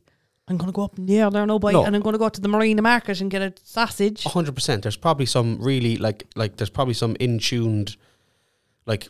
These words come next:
Speaker 2: biological way that they know where they're going. But I'm not a fucking scientist, so I would think if I was a bird, I would be like,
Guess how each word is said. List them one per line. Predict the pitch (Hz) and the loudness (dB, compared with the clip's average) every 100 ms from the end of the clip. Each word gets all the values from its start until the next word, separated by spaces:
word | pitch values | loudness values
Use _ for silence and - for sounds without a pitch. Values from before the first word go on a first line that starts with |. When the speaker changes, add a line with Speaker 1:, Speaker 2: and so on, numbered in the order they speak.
| _ - | _ -2
Speaker 2:
biological | 127 123 120 107 107 107 104 | 2 4 2 0 -2 -2 -2
way | 107 120 117 | 0 0 0
that | 101 | -4
they | 113 110 | -2 0
know | 110 110 | 2 2
where | 107 | 2
they're | 104 | -2
going. | 101 113 101 95 - | 0 0 0 -2 -6
But | 110 | -4
I'm | 123 | -2
not | 123 110 | 0 0
a | |
fucking | - 123 - 101 | -2 -4 -4 -4
scientist, | - 104 92 - - - | -2 -4 -8 -10 -16 -8
so | 117 107 | -4 0
I | 127 | 2
would | 113 - | 0 -2
think | 104 | -6
if | 101 | 2
I | 147 180 | 2 2
was | 110 | 0
a | 95 | -2
bird, | 98 95 - _ _ _ _ _ - | -2 -2 -4 _ _ _ _ _ -6
I | 107 | -4
would | 101 | 0
be | |
like, | 101 98 | -2 -4